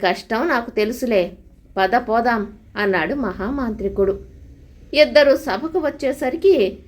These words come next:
ఒంటికంటివాడు సింహాసనం మీద ఉన్నాడు. మాంత్రికుడు వికటాట్టహాసం చేసి మంత్రదండంతో వాడి నెత్తిన కొట్టి, "వీడి శక్తి పోయింది, వీణ్ణి చంపేయండి" అన్నాడు.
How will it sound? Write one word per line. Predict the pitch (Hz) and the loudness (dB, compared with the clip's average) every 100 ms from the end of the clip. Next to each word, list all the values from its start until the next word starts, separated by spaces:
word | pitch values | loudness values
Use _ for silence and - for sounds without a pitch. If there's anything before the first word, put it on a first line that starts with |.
| - _ | -20 _
ఒంటికంటివాడు | 302 320 359 339 254 254 214 190 | 0 2 2 0 0 -2 -2 -2
సింహాసనం | 220 180 226 311 339 339 302 269 | -2 -4 -2 -4 -4 -4 -4 -2
మీద | 226 208 | -2 -2
ఉన్నాడు. | 196 190 196 208 208 - - - - - | -2 2 2 2 -2 -12 -20 -20 -20 -6
మాంత్రికుడు | 247 269 269 277 269 254 | 0 2 2 0 0 0
వికటాట్టహాసం | 185 302 294 302 294 294 262 254 240 | -2 -2 -4 -4 -4 -6 -6 -4 -6
చేసి | 233 220 240 254 214 | -2 -2 -2 0 0
మంత్రదండంతో | 214 214 214 214 220 208 214 196 202 214 | 2 0 -2 -2 -2 -2 -2 -4 -4 -2
వాడి | 196 185 | -2 -2
నెత్తిన | 175 165 - 220 233 | -2 -6 -4 -4 0
కొట్టి, | 202 196 349 453 466 - - - - - - | -2 2 2 2 -2 -16 -20 -20 -20 -20 0
"వీడి | 185 185 185 | 2 2 0
శక్తి | 185 214 214 254 | 0 -2 -2 -4
పోయింది, | 233 226 214 185 156 - - - | 0 2 2 0 -2 -6 -18 -4
వీణ్ణి | 185 185 180 | 0 0 -2
చంపేయండి" | - 254 254 247 202 175 160 - - 233 | -2 -2 0 2 2 0 -4 -10 -10 -6
అన్నాడు. | 208 170 139 | -4 -4 -6